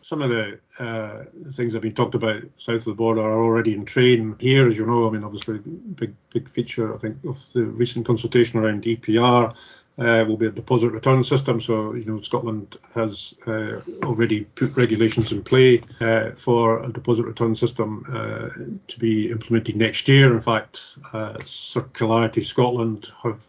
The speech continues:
just been appointed, just as of yesterday, as the scheme administrator for that scheme next year. So, you know, it's great news, taking another really massive step forward. We've, you know, obviously there's the, the E P R,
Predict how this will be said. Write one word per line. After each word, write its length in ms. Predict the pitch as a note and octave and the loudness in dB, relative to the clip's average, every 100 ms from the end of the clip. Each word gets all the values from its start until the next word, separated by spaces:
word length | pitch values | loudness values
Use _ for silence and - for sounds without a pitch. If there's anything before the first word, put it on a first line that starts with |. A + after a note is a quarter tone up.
| _ | _
just 280 | - A2+ - | -6 -6 -2
been 160 | A#2+ | -2
appointed, 480 | G#2+ - B2+ C3 A#2 | -2 2 2 4 2
just 200 | - A#2+ | 2 -2
as 200 | A2+ G#2 | -2 -4
of 160 | G#2+ G2+ | -4 2
yesterday, 420 | C3 C3+ A#2+ A#2 | 2 4 4 4
as 180 | A2 - | 2 -2
the 80 | A2 | -8
scheme 340 | - A#2+ A2 | -4 0 0
administrator 640 | A2 G2 B2 C3+ C#3+ C3+ C#3 | 0 0 2 4 4 2 2
for 140 | C3+ | 0
that 180 | B2+ B2 | -2 -2
scheme 260 | - B2+ B2 | -2 0 0
next 300 | A#2+ A#2+ - | -2 -2 2
year. 260 | C3 B2 | 4 4
So, 460 | A#2 - A2+ A2+ A#2 | 0 -2 -2 -2 -6
you 100 | C3 | -8
know, 100 | G#2 | -8
it's 100 | A2 | -2
great 240 | A#2+ A2 | 0 2
news, 320 | A#2 B2 A#2 | 4 6 4
taking 260 | - A2+ A#2+ | 2 -4 0
another 200 | A2+ A2 A2 | 0 0 0
really 180 | A2+ G#2+ | -2 0
massive 380 | A2+ B2 A#2+ A2 | 0 0 -2 -2
step 240 | - C3+ | -2 -2
forward. 480 | - B2 B2+ B2 A2 - | 0 4 6 4 0 -4
We've, 420 | B2 A#2+ A2 - - - | 0 0 -2 -12 -20 -12
you 120 | C3 | -10
know, 140 | A2 | -8
obviously 340 | A2+ A2+ A#2+ A2 | -8 -8 -6 -4
there's 360 | A2 G2+ - - | -6 -8 -14 -14
the, 240 | D3+ A2 | -10 -8
the 160 | A2 A#2 | -2 2
E 160 | C3 | 4
P 200 | C3+ A2+ | 4 4
R, 440 | A#2 B2 A#2+ A#2 | 6 6 6 4